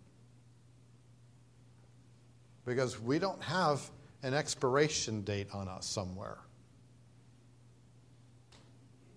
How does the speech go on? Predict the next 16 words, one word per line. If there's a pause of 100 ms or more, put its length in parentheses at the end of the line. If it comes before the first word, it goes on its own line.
(520)
We,
we
can't
look
someplace
and
find,
"Okay, (1000)
okay,
I
see
when
I'm
gonna
pass,
so